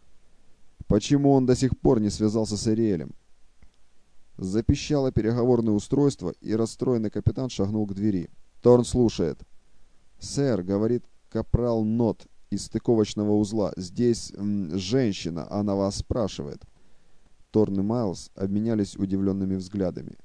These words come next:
"Её имя?" спросил Торн. Послышалось приглушённое бормотание, а потом ответ.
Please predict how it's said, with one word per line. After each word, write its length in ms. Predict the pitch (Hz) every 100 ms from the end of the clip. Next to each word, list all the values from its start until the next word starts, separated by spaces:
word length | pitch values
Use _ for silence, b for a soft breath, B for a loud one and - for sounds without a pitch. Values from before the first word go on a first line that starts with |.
| -
"Её 320 | 101 113 127
имя?" 420 | 123 117 120 127 135 - - - - - - - - -
спросил 460 | - 107 113 123
Торн. 400 | 113 123 113 113 - - - - -
Послышалось 560 | - 107 123 - 117 113
приглушённое 580 | 110 110 110 113 107 101
бормотание, 600 | 101 107 110 139 117 98
а 40 |
потом 280 | 101 104 107
ответ. 320 | 104 98 87